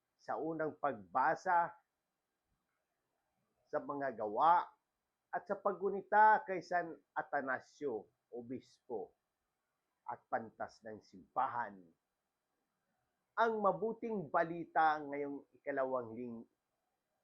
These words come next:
ikaliwang linggo ng Pasko ng Muling Pagkabuhay. Ang Ebanghelyo sa San Juan, kasama ng unang pagbasa mula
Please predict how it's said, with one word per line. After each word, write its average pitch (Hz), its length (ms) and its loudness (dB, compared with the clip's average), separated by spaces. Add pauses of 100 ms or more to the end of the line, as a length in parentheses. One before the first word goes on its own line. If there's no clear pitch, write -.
(200)
ikaliwang 147 480 -2
linggo 139 320 -4
ng 160 240 -6
Pasko - 560 -6
ng 147 160 -4
Muling 127 400 -6
Pagkabuhay. 110 1040 -8 (1900)
Ang 214 160 0
Ebanghelyo 185 800 0
sa 143 160 -6
San 143 240 -8
Juan, 135 480 -4 (880)
kasama 143 480 0
ng 135 160 -4
unang 139 400 -6
pagbasa 117 800 -6
mula 123 480 -2